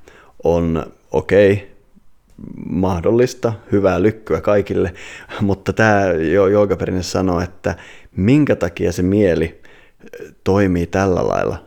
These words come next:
lo-, johtuu siitä keskikerroksesta. Siellä ei, niinku, se yläkerran viisaus ei mene siitä läpi. Eli me ajatellaan, että hitsi, me voidaan joko yrittää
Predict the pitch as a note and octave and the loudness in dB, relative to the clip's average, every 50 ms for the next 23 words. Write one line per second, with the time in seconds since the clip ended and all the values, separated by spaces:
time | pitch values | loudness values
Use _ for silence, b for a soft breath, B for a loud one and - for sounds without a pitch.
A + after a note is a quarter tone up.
0 | - - - F2 C#2 F2+ G2+ G2+ - G2 F#2 F2+ F2+ F2 F#2 - - B2 B2 A2+ | -10 -4 -2 0 0 0 0 -2 -2 -4 -2 0 0 0 0 0 0 0 0 -2
1 | - - - - - D2+ D2+ - - - - - - - - - - - - - | -4 -8 -8 -4 -2 -2 -2 -2 -4 -8 -10 -10 -12 -16 -18 -18 -18 -20 -20 -20
2 | - - - A#2 A#2+ A2+ G#2 - - - - - - E2+ C2 F2+ G2 F#2+ G2 F#2+ | -10 -4 0 0 2 2 0 -2 -4 -10 -14 -10 -8 -4 -2 0 0 0 0 0
3 | F#2+ - G2+ G2 - - - - - - G2+ G2 - - A#2+ B2+ B2+ G#2 - F#2 | -2 -2 -4 -6 -6 -6 -10 -8 -2 0 0 0 2 2 2 2 2 2 0 -2
4 | F2+ - F2+ E2+ F2 G2 F#2+ F2+ F2 - - - F#2+ - - - - F2 E2+ E2+ | -4 -4 -4 -4 -2 0 0 0 -2 -4 -6 -8 -8 -10 -12 -8 -6 -4 -2 -2
5 | E2 D#2+ E2 - - E2 E2 E2 E2 E2 E2 E2+ - - - - B B B B | -2 -4 -4 -6 -6 -6 -4 -4 -2 -2 -2 -4 -6 -8 -14 -16 B B B B
6 | B B B B - E2+ E2 E2 E2 D#2+ D#2+ F2+ F2+ E2+ - - G2 G2 F2+ E2+ | B B B B -2 0 0 0 0 -2 -2 -2 -2 -2 0 0 0 0 0 -2
7 | - D#2+ D#2+ D#2+ D#2+ D#2 D#2 D#2+ F2+ - - - F2+ G#2 D3+ E3 - - - - | -2 -4 -4 -4 -4 -4 -4 -6 -8 -8 -10 -8 -4 -2 -4 -4 -4 -6 -8 -8
8 | - - - B B B B B B B B B B B B - - E2 E2 E2 | -8 -10 -12 B B B B B B B B B B B B -8 -4 -4 -2 0
9 | E2+ G2 B2 E3+ G3 F#3+ C#3 G2+ F#2 F2+ F2 F2+ F#2 G2 - - C2+ G#1+ F2 G#2 | 0 2 2 2 2 2 0 0 0 0 0 0 0 0 0 -2 -2 0 2 2
10 | G#2 G2+ F#2+ - - - - - A#1+ - - | 2 2 0 -4 -6 -10 -8 -6 -6 -6 -8